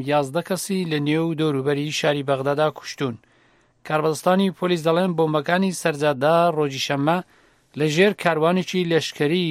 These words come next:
لە باشووری خۆرهەڵاتی شارەکەدا تەقینەوە، وای کرد چوار سەرباز بکوژرێن و نوێی دیکەش بریندار بن. ئەوان دەڵێن بۆمبێکی نزیک بازارێکی سەراوەڵا دوو کەسی لە شارۆچکەی یوسفیە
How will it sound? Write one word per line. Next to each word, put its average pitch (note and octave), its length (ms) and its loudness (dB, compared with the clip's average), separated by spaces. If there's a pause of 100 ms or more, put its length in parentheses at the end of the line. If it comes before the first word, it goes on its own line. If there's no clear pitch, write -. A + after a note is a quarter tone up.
(140)
لە D3 100 6 (220)
باشووری D#3+ 640 0
خۆرهەڵاتی C#3+ 640 -2
شارەکەدا C#3 440 -2 (100)
تەقینەوە، D#3+ 500 0 (500)
وای D#3+ 220 2
کرد D3 240 -2
چوار D3+ 220 4 (120)
سەرباز C#3+ 440 2
بکوژرێن D#3+ 480 -4
و F#3 80 0 (160)
نوێی D3 200 2
دیکەش C#3 320 -4 (180)
بریندار D3 400 0
بن. G#2+ 140 -6 (680)
ئەوان D#3 260 4
دەڵێن E3+ 280 2
بۆمبێکی E3+ 500 -2
نزیک D#3 260 -2 (100)
بازارێکی D#3 680 0
سەراوەڵا C#3 540 2 (140)
دوو E3+ 180 -6
کەسی D#3+ 400 -4
لە D3 80 -2 (100)
شارۆچکەی C#3+ 640 -2
یوسفیە C3 520 -6